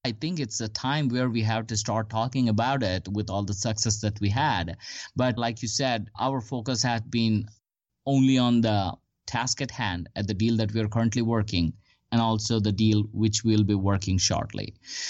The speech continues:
But I think a time has come where we actually have to sit together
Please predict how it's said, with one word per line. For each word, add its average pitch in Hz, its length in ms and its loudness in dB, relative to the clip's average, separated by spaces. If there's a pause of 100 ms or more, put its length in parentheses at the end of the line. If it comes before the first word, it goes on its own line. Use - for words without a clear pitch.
(100)
But 117 320 2
I 127 140 0
think 156 280 2
a 135 100 0
time 135 300 0
has 131 260 0
come 107 680 0
where 117 420 2
we 110 180 2
actually 107 460 0
have 104 300 0
to 110 120 -2
sit 110 300 -2
together 101 640 0